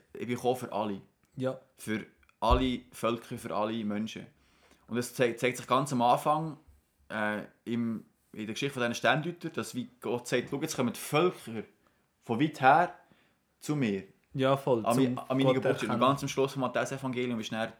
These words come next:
Speaker 1: der Missionsauftrag, "Geht hin in alle Welt." Und ganz oft im Matthäus-Evangelium ist dann, wo Jesus eigentlich Leute begegnet.
Speaker 2: Wo nicht Juden gsi sind.
Speaker 1: Ja.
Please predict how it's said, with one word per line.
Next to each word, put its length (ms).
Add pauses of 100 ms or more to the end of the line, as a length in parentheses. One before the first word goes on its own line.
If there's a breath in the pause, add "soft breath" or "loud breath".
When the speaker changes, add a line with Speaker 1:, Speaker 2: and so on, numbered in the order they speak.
Speaker 1:
der 100 (300)
Missionsauftrag, 720
"Geht 200
hin 300
in 120
alle 220
Welt." 340 (400 soft breath)
Und 120
ganz 240
oft 140
im 60
Matthäus-Evangelium 640
ist 100
dann, 300
wo 160
Jesus 300
eigentlich 240 (180)
Leute 180
begegnet. 540 (120)
Speaker 2:
Wo 340
nicht 460
Juden 300
gsi 200
sind. 300
Speaker 1:
Ja. 180